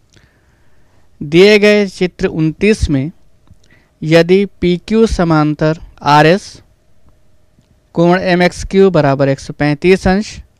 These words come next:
और कोण एमवाईआर बराबर चालीस अंश है,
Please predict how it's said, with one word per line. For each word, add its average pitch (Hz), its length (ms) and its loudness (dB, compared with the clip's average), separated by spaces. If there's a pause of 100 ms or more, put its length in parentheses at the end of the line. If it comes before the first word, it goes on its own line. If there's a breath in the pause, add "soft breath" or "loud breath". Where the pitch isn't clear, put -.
(560)
और 165 260 6
कोण 165 280 -2
एमवाईआर 165 920 2
बराबर 139 380 -2
चालीस 147 540 0
अंश 143 260 -4
है, 139 220 -4